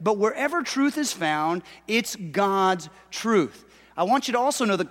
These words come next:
the converse to this is that wherever lies are found, it doesn't matter where they're found, if they're found in the church or the culture or wherever they're found, they have their source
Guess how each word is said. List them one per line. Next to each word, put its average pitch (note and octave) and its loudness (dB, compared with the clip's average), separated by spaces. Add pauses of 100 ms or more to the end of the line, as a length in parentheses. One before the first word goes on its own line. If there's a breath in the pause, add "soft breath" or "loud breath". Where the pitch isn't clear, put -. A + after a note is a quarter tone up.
the F3 0 (220)
converse A#3+ 2
to G#3+ -4
this F#3+ 2 (220 loud breath)
is G3 -2
that F#3 0 (120)
wherever A#3 0
lies B3 2
are F3+ 4
found, D3 -2
it G#3 -2
doesn't G#3+ -2
matter G3 0
where A3+ 2
they're G#3 0
found, D#3+ -6
if G#3 -10
they're F3+ -4
found G3 0
in F#3 -2
the D#3+ -4
church C4 -4
or G#3 -2
the E3 -2
culture A3+ 0
or F#3 0
wherever A3 -2
they're F3+ 0
found, D#3+ -2 (240 loud breath)
they B3 2
have G#3 -2
their F3+ 0
source F#3+ 2